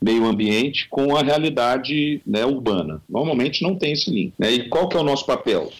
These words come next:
Fazer esse link, e a gente não sabe fazer isso. Eu acho que essa sua iniciativa, por exemplo, ela é muito bem-vinda porque ela vem de encontro com essa perspectiva.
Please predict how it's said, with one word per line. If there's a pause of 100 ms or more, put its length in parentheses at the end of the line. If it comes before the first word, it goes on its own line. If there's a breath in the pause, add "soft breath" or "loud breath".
(200)
Fazer
esse
link,
e
a
gente
não
sabe
fazer
isso.
Eu
acho
que
essa
sua
iniciativa,
por
exemplo,
ela
é
muito
bem-vinda
porque
ela
vem
de
encontro
com
essa
perspectiva.